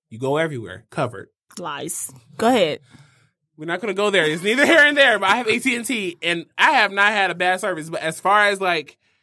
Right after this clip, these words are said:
Speaker 1: I thought, I thought A T and T cut my shit off. I was just sitting there like, "Wow, my phone is cut off." But then I looked online and I saw, like,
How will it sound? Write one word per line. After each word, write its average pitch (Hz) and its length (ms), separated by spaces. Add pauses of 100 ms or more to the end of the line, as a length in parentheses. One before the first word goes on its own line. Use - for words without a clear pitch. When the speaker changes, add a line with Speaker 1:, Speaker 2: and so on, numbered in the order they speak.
(680)
Speaker 1:
I 220 140
thought, 208 260
I 185 140
thought 180 380
A 156 80
T 180 120
and 175 80
T 202 80
cut 170 160
my 170 100
shit 196 200
off. 127 220 (260)
I 175 60
was 185 100
just 175 100
sitting 190 100
there 165 100
like, 127 180 (520)
"Wow, 123 220
my 120 140
phone 120 300
is 113 100
cut 123 160
off." 120 320
But 123 100
then 117 200 (340)
I 143 60
looked 170 220
online 165 540
and 139 200
I 135 80
saw, 160 260
like, 123 320